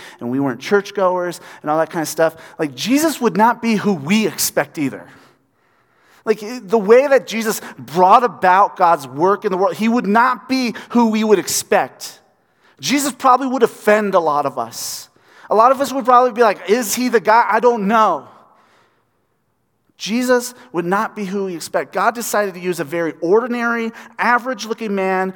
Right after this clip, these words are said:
who would have to go through a lot of suffering in order to redeem us. Uh, church, often you and I, we come up with a certain kind of Jesus that we want.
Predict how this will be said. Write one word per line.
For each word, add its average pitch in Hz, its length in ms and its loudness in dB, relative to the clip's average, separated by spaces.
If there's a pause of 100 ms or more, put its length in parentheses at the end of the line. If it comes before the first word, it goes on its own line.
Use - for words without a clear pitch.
(160)
who 175 100 -2
would 170 80 0
have 185 160 -2
to 185 80 -12
go 175 220 0
through 214 220 -2
a 170 40 2
lot 170 260 2
of 233 80 -4
suffering 175 720 -4 (220)
in 170 100 -4
order 170 320 -4
to - 160 -14
redeem 123 340 -6
us. - 440 -18 (2250)
Uh, - 80 -4 (520)
church, 214 340 -2
often 247 320 -2
you 208 160 -2
and 196 80 -2
I, 170 220 0 (840)
we 226 360 -2
come 208 300 -2
up 165 280 0 (720)
with 160 180 -8
a 147 60 -8
certain 202 320 -4
kind 180 240 -6
of 139 60 -10
Jesus 135 580 -10 (400)
that 127 180 -8
we 120 140 -8
want. - 480 -16